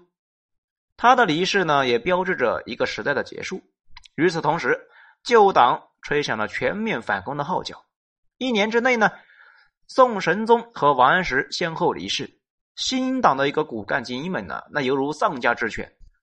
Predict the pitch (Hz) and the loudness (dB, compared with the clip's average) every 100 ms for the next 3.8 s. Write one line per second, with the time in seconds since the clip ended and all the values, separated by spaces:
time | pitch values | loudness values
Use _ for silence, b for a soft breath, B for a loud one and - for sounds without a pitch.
0 | _ _ _ - 294 262 220 202 214 233 | _ _ _ 0 6 6 6 0 0 -4
1 | 180 202 240 196 151 208 - B 262 233 | -4 -4 -4 -4 -2 -2 -4 B 2 4
2 | 190 - 123 147 156 113 - - 254 233 | 4 2 2 0 2 2 0 -6 0 0
3 | 180 127 110 101 92 92 139 185 | 0 -4 -4 -4 -4 -8 -10 -14